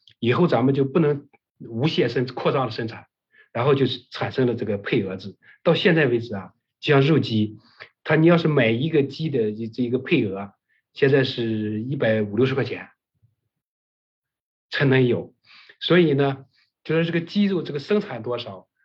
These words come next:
呃，由谁来生产，这是，都是由这个行业协会来决定的。还有肉鸡、蛋鸡、火鸡都是这样。呃，这样的话呢，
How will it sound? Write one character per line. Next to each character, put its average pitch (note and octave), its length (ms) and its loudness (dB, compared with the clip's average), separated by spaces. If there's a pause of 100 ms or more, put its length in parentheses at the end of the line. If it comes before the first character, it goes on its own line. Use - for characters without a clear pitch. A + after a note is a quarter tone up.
(140)
呃， A#2 120 -12
由 B2+ 140 -2
谁 E3 180 2
来 E3 100 6
生 C#3+ 200 2
产， G#2 240 -10
这 C#3 100 -4
是， - 160 -8
都 D3 140 -2
是 B2 340 -2 (240)
由 G#2+ 120 -10
这 A2 100 -4
个 G#2+ 40 -2
行 C#3 220 2
业 C#3 100 6
协 - 220 0
会 A#2 160 2
来 G2+ 140 0
决 G2+ 180 -4
定 A2 220 -8
的。 - 80 -20 (720)
还 C3 120 0
有 B2 120 4 (160)
肉 D#3+ 240 4
鸡、 A#2 240 -6
蛋 B2+ 260 -2
鸡、 A2 200 -10
火 G2 260 -6
鸡 G#2 180 -12
都 B2+ 160 0
是 A2+ 100 -4
这 G#2+ 120 -8
样。 F2+ 140 -14 (920)
呃， A#2 320 -2
这 A2+ 180 -2
样 F3+ 140 2
的 D3+ 60 -6
话 C#3 180 -4
呢， A#2 180 -6